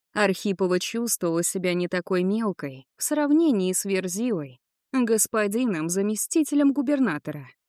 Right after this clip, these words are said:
Туфли — определенно хороший выбор. И осанка идеальная благодаря им. И плечи прямые. А улыбка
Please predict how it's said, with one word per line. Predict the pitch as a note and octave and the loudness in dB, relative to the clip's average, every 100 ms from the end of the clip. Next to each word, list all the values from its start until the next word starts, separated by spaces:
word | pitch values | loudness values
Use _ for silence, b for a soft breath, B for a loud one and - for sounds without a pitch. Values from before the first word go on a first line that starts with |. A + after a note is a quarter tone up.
| _ _ _ | _ _ _
Туфли — | G3+ A#3 - E3 C3 - _ _ _ _ | -2 -2 -2 -4 -6 -12 _ _ _ _
определенно | D4+ D#4+ F#4 F4 E4+ F#3+ F3+ | -2 2 2 2 2 2 -2
хороший | - A3 F3+ - A3+ | -2 -2 -2 -2 -4
выбор. | F#3+ D#3 C#3 B2+ _ _ _ _ - | -2 -4 -10 -18 _ _ _ _ 0
И | G3+ | 2
осанка | F3+ F3 - F3+ A3 G3 F#3 | 4 0 -2 -2 0 0 0
идеальная | F3+ G3 D#3+ D#3+ D#3+ D#3+ | 0 0 0 -2 -6 -4
благодаря | F#3 F#3 G3+ G#3+ F#3 | -2 -2 -2 0 0
им. | F3+ D#3+ C3+ - _ _ _ _ - | -2 -4 -8 -18 _ _ _ _ -2
И | F#4 | 0
плечи | E4 G#3 F3 F#3+ | 4 2 2 -4
прямые. | A3+ A#3 F#3 C#3+ C3 - _ _ _ _ | -4 -2 -2 -4 -10 -20 _ _ _ _
А | A3 G3 | -2 0
улыбка | F3+ E3+ F#3+ G3+ - | 2 0 -2 -4 -10